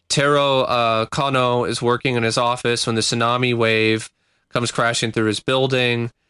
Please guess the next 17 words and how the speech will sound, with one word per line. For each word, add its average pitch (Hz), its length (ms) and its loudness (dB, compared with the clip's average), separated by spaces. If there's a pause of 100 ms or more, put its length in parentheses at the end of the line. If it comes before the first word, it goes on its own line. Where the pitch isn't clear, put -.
(340)
Um, 113 380 0
so 160 160 -2
that's, 160 320 -2
uh, 120 720 0 (140)
that's, 117 320 -2
uh, 107 400 2 (140)
the 113 140 -2
guy 107 240 0
I 104 80 0
was 104 160 -4
talking 107 300 -2
about, 101 120 0
is 101 100 -4
Taro 101 300 -2
Kano. 104 480 -4 (760)
Um, 107 880 0
uh, 104 500 0